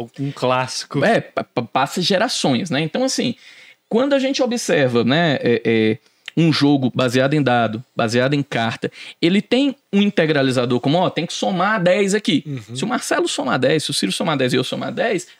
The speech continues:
Speaker 2: a gente integraliza e tem um objetivo cumprido. Quando eu pego um G T A e eu tenho, tipo assim, a possibilidade de passar carro por cima do, de alguém, dar tiro pra cima, roubar alguma coisa, fazer alguma coisa,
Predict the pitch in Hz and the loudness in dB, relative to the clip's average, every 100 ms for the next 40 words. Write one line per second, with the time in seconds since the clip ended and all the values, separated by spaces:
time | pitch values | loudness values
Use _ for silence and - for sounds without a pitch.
0 | - 392 262 294 285 - 226 214 180 202 | -4 0 0 0 0 0 2 0 0 0
1 | 240 226 - 233 240 233 214 214 202 185 | 0 0 0 0 2 2 2 2 2 -2
2 | - 226 - 147 127 _ - - - 240 | 0 0 2 0 0 _ -20 -10 -2 2
3 | 262 269 269 254 240 226 185 165 165 - | 4 2 4 4 4 4 4 6 4 2
4 | 156 143 - - - 143 131 131 117 - | 2 2 0 -4 -4 0 0 0 -2 -4
5 | - - 156 156 147 135 147 - - 220 | -4 0 2 4 2 2 0 0 0 0
6 | 208 - 233 208 196 - _ - 147 190 | 0 0 0 2 -2 -4 _ -6 0 2
7 | 170 165 131 - - - - - - - | 4 2 0 -2 -12 -2 0 2 0 2
8 | 220 - 202 190 127 - _ - 147 202 | 0 2 0 0 -2 -6 _ -2 2 2
9 | 214 226 - 190 139 135 - 147 135 247 | 2 2 2 2 2 0 0 2 2 0